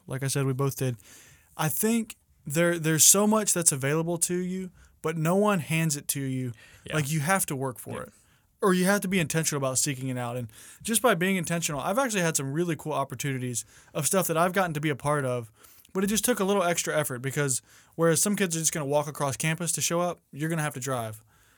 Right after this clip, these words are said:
Speaker 1: Um, thinking back, there was this time, yeah, just being intentional gets you so far. There was this time where I got this parking ticket at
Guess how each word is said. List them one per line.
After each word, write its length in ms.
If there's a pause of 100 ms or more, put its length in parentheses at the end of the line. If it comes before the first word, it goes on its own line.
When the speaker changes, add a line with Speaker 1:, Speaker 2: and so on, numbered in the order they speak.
(180)
Speaker 1:
Um, 420 (880)
thinking 280
back, 240 (100)
there 140
was 120
this 140
time, 420 (440)
yeah, 160
just 200 (220)
being 180
intentional 400
gets 200
you 60
so 160
far. 280 (400)
There 100
was 80
this 100
time 240
where 100
I 100
got 140
this 120
parking 360
ticket 360 (180)
at 200